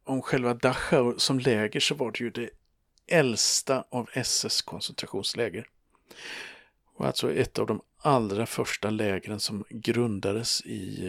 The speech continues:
i Hitler-Tyskland efter nazisternas maktövertagande nittonhundratrettiotre.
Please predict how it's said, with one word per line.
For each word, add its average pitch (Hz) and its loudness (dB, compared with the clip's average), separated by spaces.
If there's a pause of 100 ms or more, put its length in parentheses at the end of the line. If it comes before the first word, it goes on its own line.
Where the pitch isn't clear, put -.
(120)
i 107 -4
Hitler-Tyskland - -6
efter 113 -8
nazisternas - -6
maktövertagande 110 -8
nittonhundratrettiotre. - -10